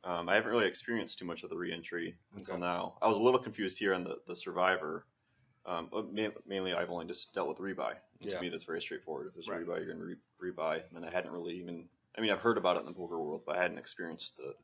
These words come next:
Speaker 1: the re-entry thing. Um, it'd be nice if at least some tournaments that wasn't there, you know, so that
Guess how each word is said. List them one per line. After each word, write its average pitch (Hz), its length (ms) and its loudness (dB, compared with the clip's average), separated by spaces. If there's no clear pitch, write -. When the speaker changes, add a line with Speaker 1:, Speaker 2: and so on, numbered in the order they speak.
Speaker 1:
the 85 80 -6
re-entry 78 520 -8
thing. 76 140 -16
Um, 87 160 -2
it'd 160 120 -6
be 190 80 0
nice 92 280 2
if 90 140 -4
at 85 60 -6
least 85 180 -4
some 80 160 -6
tournaments 78 460 -8
that - 160 -6
wasn't - 260 -8
there, - 240 -12
you 80 100 -12
know, 87 240 -10
so - 180 -16
that - 120 -10